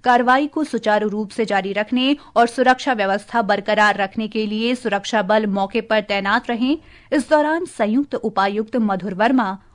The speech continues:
और मध्य दिल्ली के उपायुक्त निधिन वल्सन समेत दिल्ली पुलिस के वरिष्ठ अधिकारियों ने हालात का जायजा लिया और क्षेत्र में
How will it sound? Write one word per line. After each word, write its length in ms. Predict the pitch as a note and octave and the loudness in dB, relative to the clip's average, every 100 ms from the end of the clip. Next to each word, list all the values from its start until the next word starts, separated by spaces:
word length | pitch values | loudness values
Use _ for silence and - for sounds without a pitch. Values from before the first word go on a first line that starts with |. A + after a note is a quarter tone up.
| - | -2
और 140 | B3+ | 2
मध्य 400 | B3 D4+ D#4 D4+ | 4 4 2 -2
दिल्ली 320 | G3 G#3 A3+ | -2 -4 -4
के 140 | A#3+ C4+ | -2 -2
उपायुक्त 680 | A3+ F#3 F#3 A#3 - E3+ - - - | 0 0 0 -2 -6 -14 -14 -12 0
निधिन 400 | B3 C4+ A#3+ D#4 | 2 2 0 0
वल्सन 440 | G3+ G3 - A3 | 0 0 -2 -4
समेत 440 | G#3+ G3+ G#3 A#3 A3+ | -4 -4 -4 -2 -2
दिल्ली 240 | F#3+ F#3+ | -4 -6
पुलिस 320 | F#3+ G3 G#3 | -6 -6 -6
के 140 | - A3+ | -4 -6
वरिष्ठ 440 | F3 G3 G#3+ A3 | -2 -2 -2 -4
अधिकारियों 500 | G3 G3 G3+ G#3 G#3+ | -6 -2 -2 0 -2
ने 220 | G#3+ A3+ A#3 - - | 0 -2 -4 -12 -4
हालात 440 | A#3 A3+ A#3 A#3 | 2 4 4 0
का 220 | - A#3+ A#3 | 0 0 0
जायजा 420 | G3+ F#3+ F#3 G3 | 0 -4 -2 -4
लिया 280 | G3 A#3 C#4 | 0 2 2
और 200 | D4+ D4 | 0 -4
क्षेत्र 400 | - B3+ B3+ B3 | -4 -6 -4 -2
में 260 | C4 C#4+ | 0 0